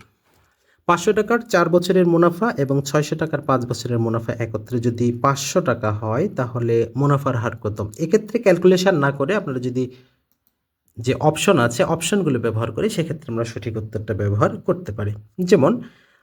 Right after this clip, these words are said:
আহ, পাঁচের ছয় পার্সেন্ট কত? পাঁচ ছয় তিরিশ, তাহলে তিরিশ গুণন চার একশো বিশ, তিন চারা বারো, একশো বিশ। আবার ছয় ছয় ছত্রিশ, ছত্রিশ গুণন পাঁচ,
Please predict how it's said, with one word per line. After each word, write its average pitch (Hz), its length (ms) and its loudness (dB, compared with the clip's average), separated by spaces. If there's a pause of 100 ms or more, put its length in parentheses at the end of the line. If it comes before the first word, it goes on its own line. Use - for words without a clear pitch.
আহ, 139 100 0
পাঁচের 208 400 4
ছয় 202 240 2
পার্সেন্ট - 440 0
কত? 104 240 -4 (240)
পাঁচ 139 200 -4
ছয় 208 100 0
তিরিশ, 143 520 2
তাহলে 139 180 4
তিরিশ 175 420 4
গুণন 165 320 6
চার 135 300 4 (680)
একশো - 500 -2 (120)
বিশ, 123 360 -2
তিন 135 140 -2
চারা 143 240 4
বারো, 135 260 4
একশো 131 320 -4
বিশ। 98 360 -8 (460)
আবার 147 180 6
ছয় 170 320 2
ছয় 175 220 4
ছত্রিশ, 165 680 2 (220)
ছত্রিশ 170 500 -2
গুণন 143 420 0 (320)
পাঁচ, 104 320 -6